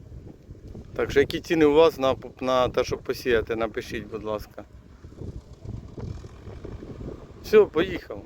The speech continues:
<laughs> Ха, де не розвертайся, поїхав, бо тут не розвернеться. А там з тої сторони під посадкою теж ще от таке. Так що тут така дорожка, там воно кучка гною,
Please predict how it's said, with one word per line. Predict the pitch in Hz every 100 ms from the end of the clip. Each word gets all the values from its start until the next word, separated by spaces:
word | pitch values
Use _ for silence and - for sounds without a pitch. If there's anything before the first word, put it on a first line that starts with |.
| -
<laughs> | -
Ха, | 165
де | 120 135
не | 127
розвертайся, | 123 120 123 113 117 107 107
поїхав, | 113 110 104 104 107
бо | 107
тут | 120 113
не | 117
розвернеться. | 113 110 123 117 107 - - - - - - - -
А |
там | 113 165 165
з |
тої | - 151
сторони | 131 147 143 143
під | 127 -
посадкою | 127 - 131 - 120
теж | - 113 110
ще | - 113 101 - - - - -
от | 117 -
таке. | - - 117 107 - - - - - -
Так | 117
що | 120
тут | - 127 120
така | 117 117
дорожка, | 113 139 190 - 160 139 - -
там | 139
воно | 123 113
кучка | 127 - 120
гною, | 123 180 196